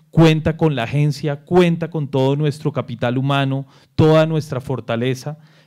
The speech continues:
que está al servicio de ese desafío que tienes tú de materializar los derechos de las víctimas. Muchas gracias a todos y a todas. Creo que es importante ratificar este compromiso.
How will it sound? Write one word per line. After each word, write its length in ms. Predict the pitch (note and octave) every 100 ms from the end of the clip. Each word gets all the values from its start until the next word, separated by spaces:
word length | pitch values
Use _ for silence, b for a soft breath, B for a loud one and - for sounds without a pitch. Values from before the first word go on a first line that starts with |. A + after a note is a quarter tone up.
| b
que 100 | -
está 220 | C3 - C#3+
al 120 | C#3
servicio 600 | D#3 D3+ F3+ E3+ - D#3+
de 240 | C3+ B2+
ese 200 | B2 C3
desafío 500 | D3 C3+ B2+ - B2+
que 100 | B2+
tienes 380 | B2+ A2+ A2+ -
tú 200 | C#3 A2+ - b b b b
de 140 | - B2
materializar 960 | B2 A2+ A2+ A2 G#2+ G2+ B2 A#2 B2 -
los 240 | B2 A2+
derechos 420 | G#2+ G2+ F#2 A#2
de 100 | G#2 G2+
las 160 | F#2
víctimas. 580 | F#2 F2 - _ _ _ b b b b
Muchas 280 | C3+ C3+ D#3
gracias 440 | D#3 D#3+ D3+ D#3
a 80 | C#3+
todos 360 | C3 C#3+ D#3 D3
y 40 |
a 100 | C3
todas. 520 | D#3 E3+ F3+ F3+ - _ b b b b b
Creo 300 | - D3 D3
que 80 | D3
es 120 | D3
importante 640 | E3+ D#3 C3+ C3 B2+ B2+ D3
ratificar 800 | D3 C#3+ B2+ A#2+ B2 A#2+ B2 -
este 340 | D3 C3 D#3+
compromiso. 760 | D#3+ D3+ B2+ A#2+ D3+ E3+ F3+